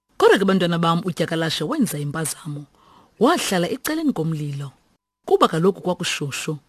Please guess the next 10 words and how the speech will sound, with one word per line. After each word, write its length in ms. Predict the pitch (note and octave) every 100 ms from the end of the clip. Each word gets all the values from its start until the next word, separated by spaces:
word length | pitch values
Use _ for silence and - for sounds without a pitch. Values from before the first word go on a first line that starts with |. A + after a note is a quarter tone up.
| _
suka 500 | - - F#3+ E3 C#3 _ _
wabiwa 420 | - - - - -
bubuthongo. 720 | - - - - - - - - - - -
Walala. 1400 | C#3+ B2+ D3+ D3+ D3+ D#3 D#3 D3+ D3 D3 C#3 C3 C#3 - _ _ _ _ _ _ -
Ngokukhawuleza 760 | G3 - - G3+ G3 E3+ D#3+
ke, 100 | D3
iimpondo 480 | A3 F#4+ F4 G3+ F3
zakhe 320 | D3+ F3 -
zaqalisa 680 | - - - - F#3+ E3+ -
ukuthamba. 600 | D3 - - D3 C#3+